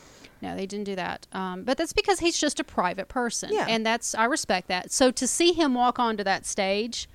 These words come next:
Speaker 2: Yeah.
Speaker 1: I was just, big, again, Joss Whedon.
Speaker 2: Yeah, yeah.
Speaker 1: If anybody can get Ron White
Speaker 2: He
Speaker 1: on a
Speaker 2: pulled
Speaker 1: show.
Speaker 2: out the big guns. Like, he got
Speaker 1: It's
Speaker 2: a lot
Speaker 1: Joss
Speaker 2: of, he
Speaker 1: Whedon.
Speaker 2: got a lot of his Whedon babies out.
Speaker 1: I'm surprised Marina Baccarin
Speaker 2: I know, I kinda
Speaker 1: didn't
Speaker 2: was
Speaker 1: show
Speaker 2: too.
Speaker 1: up
Speaker 2: Yeah.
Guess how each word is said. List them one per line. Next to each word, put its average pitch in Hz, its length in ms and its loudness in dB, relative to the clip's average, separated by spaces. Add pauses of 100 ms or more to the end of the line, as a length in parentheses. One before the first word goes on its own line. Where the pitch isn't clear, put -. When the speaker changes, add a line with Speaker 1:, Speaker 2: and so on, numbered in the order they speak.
(100)
Speaker 2:
Yeah. 175 440 4
Speaker 1:
I 214 680 4
was 190 460 -4
just, 202 440 -6
big, 240 280 -4
again, 208 340 0
Joss 208 300 2
Whedon. 247 360 2
Speaker 2:
Yeah, 240 380 8 (180)
yeah. 208 340 8 (340)
Speaker 1:
If - 200 -2
anybody 302 540 8
can 262 160 2
get 240 220 2
Ron 240 260 4
White 226 240 6
Speaker 2:
He 349 100 4
Speaker 1:
on 415 120 4
a 453 40 4
Speaker 2:
pulled 508 100 12 (100)
Speaker 1:
show. 605 80 12
Speaker 2:
out 440 260 12
the 370 60 2
big 381 200 2
guns. 247 560 6
Like, 233 140 2
he - 160 2
got 571 140 12
Speaker 1:
It's 480 120 8
Speaker 2:
a 359 80 2
lot 349 180 12
Speaker 1:
Joss 415 100 6
Speaker 2:
of, 427 80 0
he 392 60 2
Speaker 1:
Whedon. 339 160 2
Speaker 2:
got 392 220 8
a - 40 4
lot 370 200 10
of 392 80 2
his 359 160 4
Whedon 320 300 -2
babies 185 380 4
out. 160 260 8
Speaker 1:
I'm 131 60 6
surprised 277 520 4
Marina 247 280 0
Baccarin 202 720 0 (160)
Speaker 2:
I 240 160 12
know, 220 260 12
I 185 100 10
kinda 202 260 4
Speaker 1:
didn't 180 160 10
Speaker 2:
was 226 80 2
Speaker 1:
show 226 260 8
Speaker 2:
too. 208 60 6
Speaker 1:
up 180 360 2
Speaker 2:
Yeah. 160 320 4